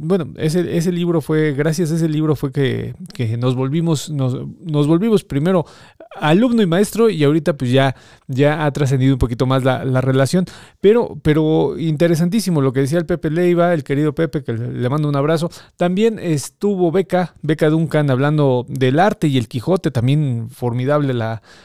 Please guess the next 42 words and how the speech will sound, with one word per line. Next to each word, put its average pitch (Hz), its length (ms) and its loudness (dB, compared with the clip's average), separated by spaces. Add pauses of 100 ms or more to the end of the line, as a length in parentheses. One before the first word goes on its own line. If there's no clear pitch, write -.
(120)
la 127 560 -4
charla 160 260 0
que - 120 -6
dio 135 100 0
la 147 100 0
querida 139 280 0
Beca. 196 320 0
Evita 170 720 0 (240)
estuvo 160 340 0
hablando 165 260 0
sobre 123 260 -2
la 123 120 2
locura 165 440 2
del 123 180 0
Quijote, 165 560 -4 (320)
un 143 240 -6
temazo. 143 520 -2
Eva 160 200 2
lleva 156 220 2
veinte 151 380 2
años 131 340 2
estudiando 127 460 0
la 117 100 -2
locura 139 440 -4 (320)
y 156 140 -2
bueno, 156 300 -2
pues 113 260 -8 (840)
le 123 180 0
ponen 151 320 2
al 135 100 -6
Quijote, 165 380 -6
pues 120 160 -8
imagínense 127 500 -2
ustedes. 202 420 0
Y 175 140 -2
yo 254 160 4
hablé, 247 460 2
eh, 147 280 4
muy 185 200 0
leve, 175 280 2
muy 170 160 0
ligero 147 440 0